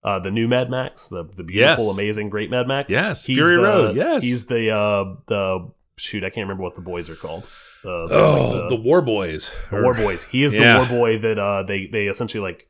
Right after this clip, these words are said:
Speaker 1: kidnap or bring along with.
Speaker 2: Spoilers. Spoilers.
Speaker 1: Oh, sorry.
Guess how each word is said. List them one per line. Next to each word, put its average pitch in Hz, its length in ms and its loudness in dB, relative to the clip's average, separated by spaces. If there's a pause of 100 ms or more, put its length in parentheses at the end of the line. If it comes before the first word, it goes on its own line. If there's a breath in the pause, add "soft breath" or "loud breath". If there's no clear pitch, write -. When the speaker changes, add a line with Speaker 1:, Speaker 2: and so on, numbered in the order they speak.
(140)
Speaker 1:
kidnap 104 440 -4
or 95 80 -8
bring 98 220 -6
along 98 280 -4
with. 78 160 -4
Speaker 2:
Spoilers. 143 520 -2
Spoilers. 381 1000 4
Speaker 1:
Oh, 269 440 2
sorry. 285 540 0